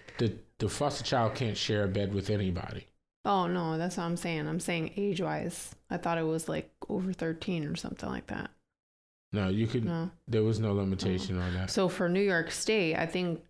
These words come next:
Speaker 2: it was, uh, like, for us, it was a maximum of, how does it go? Like, thirteen and older don't count.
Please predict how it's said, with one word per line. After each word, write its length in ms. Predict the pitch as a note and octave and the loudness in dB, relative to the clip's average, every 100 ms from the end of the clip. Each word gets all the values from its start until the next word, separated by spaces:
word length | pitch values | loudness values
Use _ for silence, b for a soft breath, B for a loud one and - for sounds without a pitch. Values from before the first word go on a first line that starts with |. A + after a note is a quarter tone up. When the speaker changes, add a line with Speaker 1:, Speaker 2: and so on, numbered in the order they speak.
| - | -8
Speaker 2:
it 180 | - | -2
was, 680 | E3+ E3 D#3+ D#3+ D#3 E3 - - _ _ - | 0 2 2 2 0 -2 -4 -8 _ _ -12
uh, 440 | - D#3+ C#3+ - - | -6 -4 -2 -4 -4
like, 240 | - F3 - | -2 -4 -4
for 240 | - F3 | -4 0
us, 260 | F3 F3 F3 | 0 0 -2
it 60 | |
was 520 | D#3+ D#3 D3+ D3+ - - B B B - | 0 0 0 -2 -4 -10 B B B -6
a 100 | - | 0
maximum 920 | E3 E3 E3+ - - F3 E3 D#3+ D#3+ D#3+ | 2 2 0 -4 -4 -2 0 0 0 -2
of, 880 | - D#3+ D#3 D3+ D3+ E3+ - - - _ _ _ _ _ _ _ _ _ - - | 0 0 0 0 -2 -4 -8 -18 -20 _ _ _ _ _ _ _ _ _ -20 -8
how 80 | F#3 | -2
does 160 | F#3 F3+ | 0 -2
it 80 | |
go? 220 | F3 - - | -2 -4 -2
Like, 240 | D#3+ D#3+ | -4 -4
thirteen 560 | - - F#3+ - - G3+ | -8 -2 -2 -2 -2 0
and 140 | F#3 | 2
older 320 | F3 E3+ E3+ | 2 2 2
don't 340 | D#3+ E3 E3+ - | 2 0 0 -4
count. 420 | - E3 E3 G3 | -2 0 0 -2